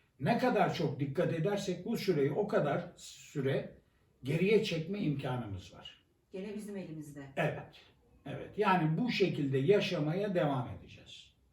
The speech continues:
Speaker 1: Hatırlarsanız, e, dünya liderleri Mart ayında hiçbir şey eskisi gibi olmayacak diyerek bu virüsün açıklamasını yaptılar.
Speaker 2: Gerçekten
Speaker 1: Hakikaten
Speaker 2: öyle
Speaker 1: dikkat
Speaker 2: oldu.
Speaker 1: edin çevrenize.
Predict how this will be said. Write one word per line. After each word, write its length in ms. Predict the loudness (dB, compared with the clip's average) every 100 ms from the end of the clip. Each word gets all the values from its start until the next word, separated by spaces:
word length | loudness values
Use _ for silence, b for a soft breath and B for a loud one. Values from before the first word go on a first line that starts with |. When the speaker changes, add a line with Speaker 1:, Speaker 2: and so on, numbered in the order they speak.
| b b b b -2
Speaker 1:
Hatırlarsanız, 920 | 0 2 4 4 4 0 0 -2 -2
e, 380 | -2 0 0 2
dünya 280 | 2 6 4
liderleri 600 | 4 2 2 2 0 2
Mart 320 | 4 4 4
ayında 600 | 2 2 0 -2 -2 -8 -20 _
hiçbir 320 | -4 -4 -2
şey 280 | -2 0 0
eskisi 480 | -2 -4 -6 -6 -2
gibi 180 | -2 0
olmayacak 720 | 2 2 2 0 0 -2 -2
diyerek 380 | -2 -2 -4 -4
bu 140 | -2
virüsün 320 | -2 -4 -4
açıklamasını 720 | -6 -6 -10 -12 -12 -12 -12 -14
yaptılar. 440 | -16 -18 -20 -20 -20 _ -18
Speaker 2:
Gerçekten 300 | -16 -14 2 2
Speaker 1:
Hakikaten 420 | 4 4 4 4
Speaker 2:
öyle 60 | 2
Speaker 1:
dikkat 220 | 2 2
Speaker 2:
oldu. 80 | 2
Speaker 1:
edin 200 | 2 0
çevrenize. 760 | 0 0 -2 -4 -2 -4 -4